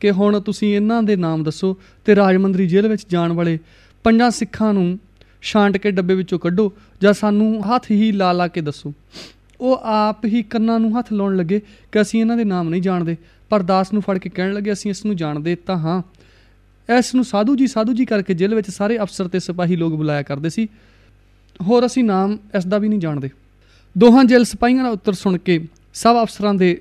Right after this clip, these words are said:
ਛੱਕੇ ਛੁੱਟ ਗਏ ਅਤੇ ਬੜੇ ਹੀ ਨਿਰਾਸ਼ ਨਮੋ ਝਾਣੇ ਹੋ ਕੇ ਸਾਡੇ ਅੱਗੇ ਮਿੰਨਤਾਂ ਕਰਨ ਲੱਗੇ ਕਿ ਕਿਰਪਾ ਕਰਕੇ ਆਪੋ ਹੀ ਪੰਜ ਜਣੇ ਹੇਠਾਂ ਉਤਰ ਆਓ। ਪਲੇਟਫਾਰਮ ਉੱਤੇ ਤਕੜਾ ਇਕੱਠ ਹੋ ਗਿਆ। ਤਮਾਸ਼ਬੀਨ ਲੋਕਾਂ ਨੇ ਸਾਡੇ ਡੱਬੇ ਦੇ ਸਾਹਮਣੇ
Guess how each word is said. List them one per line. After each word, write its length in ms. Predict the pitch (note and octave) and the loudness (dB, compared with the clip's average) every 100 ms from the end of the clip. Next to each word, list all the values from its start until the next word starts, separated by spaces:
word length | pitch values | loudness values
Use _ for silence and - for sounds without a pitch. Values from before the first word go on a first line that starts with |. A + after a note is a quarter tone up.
| - | -8
ਛੱਕੇ 400 | - G3+ - G3 | -6 -2 2 2
ਛੁੱਟ 400 | - - F#3 G#3 | 0 -4 -4 -2
ਗਏ 180 | D3+ C#3 _ _ _ _ - _ _ G#3+ | -2 -4 _ _ _ _ -20 _ _ 2
ਅਤੇ 160 | G3+ G3+ | 4 4
ਬੜੇ 220 | F3+ F#3+ | 6 6
ਹੀ 120 | G3+ | 6
ਨਿਰਾਸ਼ 540 | F#3+ F3 E3+ - - - _ _ _ | 4 2 0 -2 -10 -20 _ _ _
ਨਮੋ 260 | F#3+ G3+ G#3+ | 2 4 4
ਝਾਣੇ 260 | A#3+ A#3 G3 | 2 2 2
ਹੋ 120 | F3+ | 0
ਕੇ 100 | F3 | -2
ਸਾਡੇ 320 | - F3+ E3 | -2 -2 -2
ਅੱਗੇ 240 | D3+ D3+ C#3+ _ _ _ _ _ _ _ - | -2 -4 -4 _ _ _ _ _ _ _ -2
ਮਿੰਨਤਾਂ 300 | F3 F#3 F#3+ | 2 2 0
ਕਰਨ 220 | F3+ E3 | -2 -2
ਲੱਗੇ 220 | E3 D#3 G3 - - - | -2 -4 -4 -10 -20 -4
ਕਿ 80 | A3+ | 0
ਕਿਰਪਾ 340 | F#3+ A3 - | 2 0 0
ਕਰਕੇ 380 | G#3+ F#3+ D#3+ G3+ - G#3 | -2 -2 -2 -4 -2 -4
ਆਪੋ 320 | G#3 C4+ C4 | -2 0 2
ਹੀ 300 | F#3 E3 E3 - _ _ | 2 0 -4 -12 _ _
ਪੰਜ 220 | G3 F#3+ | 0 2
ਜਣੇ 240 | F#3 G3 F#3 | 2 0 2
ਹੇਠਾਂ 280 | G#3+ G#3 D3+ | 0 0 -4
ਉਤਰ 220 | - F3+ | -2 0
ਆਓ। 220 | F3+ G3 - - - | 0 -2 -8 -20 0
ਪਲੇਟਫਾਰਮ 460 | G#3 G#3+ - G3 F#3 | 4 4 2 -2 -2
ਉੱਤੇ 140 | F#3 | -4
ਤਕੜਾ 300 | F#3+ F#3 G#3 | -6 -4 -4
ਇਕੱਠ 320 | F#3+ F3 - | -2 -6 -6
ਹੋ 80 | C#3+ | -6
ਗਿਆ। 180 | C#3+ D#3 - - _ _ _ - _ | -4 -6 -10 -20 _ _ _ -20 _
ਤਮਾਸ਼ਬੀਨ 500 | G#3+ A3 A#3 C4+ D4 | 4 4 4 2 4
ਲੋਕਾਂ 340 | C#4 A3 A3 G#3 | 4 4 2 2
ਨੇ 180 | G#3 - - - | 2 -2 -14 -20
ਸਾਡੇ 300 | - G#3+ G#3+ | 2 6 6
ਡੱਬੇ 260 | G3 F3+ G#3 | 6 6 4
ਦੇ 80 | G#3+ | 4
ਸਾਹਮਣੇ 540 | G3+ G#3+ B3 A3+ F#3 | 2 2 4 2 0